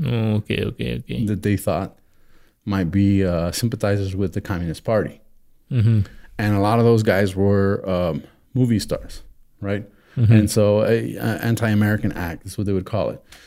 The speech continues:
Speaker 2: And so they had all these files. The F B I had all these files on these different guys. Now, he was on a T V show, um, that was, like, supposed to be the, the Good Morning America of that
Speaker 1: Mm-hmm.
Speaker 2: time. You know, um, but in this <laughs> T V show, the idea was that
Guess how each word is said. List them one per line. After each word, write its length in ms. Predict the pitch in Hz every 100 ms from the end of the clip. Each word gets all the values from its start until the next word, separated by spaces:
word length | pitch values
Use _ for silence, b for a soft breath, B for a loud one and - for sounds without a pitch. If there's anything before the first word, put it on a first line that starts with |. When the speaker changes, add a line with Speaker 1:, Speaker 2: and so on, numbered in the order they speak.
| B
Speaker 2:
And 140 | 117 110
so 140 | 120
they 120 | 113
had 120 | 110 107
all 120 | 107
these 200 | 110 107
files. 400 | - 101 110 95
The 120 | 107
F 100 | 98
B 100 | 110
I 60 | 95
had 160 | 104
all 80 | 90
these 180 | 90 87
files 500 | - 101 101 98 - _ _ _
on 140 | 90 95
these 140 | 95
different 300 | 101 95 90
guys. 320 | 113 123 95
Now, 240 | 110 98 98
he 220 | - 139
was 160 | 160 151
on 120 | 147
a 40 | 120
T 180 | -
V 160 | 127 147
show, 360 | 147 104 - - - _ _ _ _ _ - -
um, 300 | 127 117 104
that 140 | 95
was, 140 | 107 110
like, 300 | 107 - - _ _
supposed 340 | - 107 117 113
to 40 |
be 140 | 110 113
the, 400 | 110 95 90 110
the 80 | 107
Good 200 | 110 110
Morning 280 | 110 113 110
America 540 | 101 104 113 123 117 - - -
of 200 | - 117
that 120 | 127 117
Speaker 1:
Mm-hmm. 20 |
Speaker 2:
time. 280 | 113 123 135 - b b b b b -
You 100 | 101
know, 220 | 101 101
um, 300 | 95 95 92 - b b b b b -
but 160 | 117
in 100 | 110
this 200 | 120 113
<laughs> 20 |
T 80 | -
V 160 | 135 156
show, 440 | - 110 139 139
the 140 | 117 113
idea 400 | 107 113 123 135
was 220 | 120 110
that 220 | 107 -